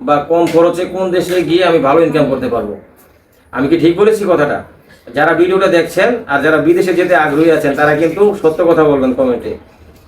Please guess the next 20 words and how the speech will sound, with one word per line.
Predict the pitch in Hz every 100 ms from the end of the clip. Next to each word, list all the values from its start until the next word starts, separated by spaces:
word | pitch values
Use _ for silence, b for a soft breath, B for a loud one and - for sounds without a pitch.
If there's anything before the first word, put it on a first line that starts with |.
| _
তো | 151
যাই | 147 165
হোক, | 185 202 - B B B B
আপনাদের | 131 147 175 190
জন্য | 196 196
খুশির | 165 208 180
খবর | 202 196
হচ্ছে | 190 196 226 - - - - -
আপনারা | 135 156 180 202
কম | - 196 202
টাকা | - 214 226
খরচ | 170 - -
করে | 202 208
বিদেশে | 180 202 190
যেয়ে | 160 180 196
আপনি | 185 170 151
ভালো | 147 170
ইনকাম | 151 147
করতে | 139 131
পারবেন। | 123 117 107